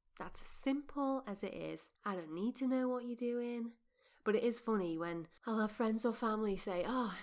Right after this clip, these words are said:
did you see that on Instagram?" Or, "Did you not see my story?" And I'm like, "Oh, I don't go on social media on the weekend, so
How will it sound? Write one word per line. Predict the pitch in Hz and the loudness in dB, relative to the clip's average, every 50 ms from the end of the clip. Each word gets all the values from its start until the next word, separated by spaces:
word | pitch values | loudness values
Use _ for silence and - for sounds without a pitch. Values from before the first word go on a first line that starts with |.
| - 220 - - - - | -10 -12 -12 -12 -2 0
did | 262 233 226 233 | 0 0 2 0
you | 247 254 | 0 0
see | - 277 269 | 4 4 4
that | 262 269 254 | 6 6 4
on | 226 220 | 4 2
Instagram?" | 220 233 226 - - - 208 202 202 190 185 180 180 | 2 0 0 -4 -4 -4 -2 0 0 0 0 0 0
Or, | 180 180 175 175 175 175 | 0 0 0 0 -2 -2
"Did | - 233 220 233 | -4 -4 0 2
you | 262 | 2
not | 269 262 262 | 2 2 2
see | - 262 | 2 2
my | 254 262 | 2 4
story?" | 254 - - 277 269 262 254 240 208 | 2 4 4 6 6 6 6 4 4
And | 190 180 | 2 0
I'm | 180 180 | 0 0
like, | 185 185 185 196 - - | 0 -2 -2 -4 -8 -8
"Oh, | 214 - - - - - - _ _ _ _ _ | -8 -6 -6 -6 -8 -12 -16 _ _ _ _ _
I | 220 214 | -6 -2
don't | 277 277 254 | -2 -2 0
go | 262 262 | 0 -2
on | 254 247 | -2 -2
social | 254 269 254 - 247 233 | -2 -6 -4 -2 0 2
media | 240 254 254 262 240 | 2 2 2 2 0
on | 220 | 0
the | 214 208 | 0 0
weekend, | 214 226 233 - - 254 233 214 202 | 0 0 0 0 -2 -2 0 0 -2
so | 208 - 202 196 196 202 | 0 0 0 0 0 -4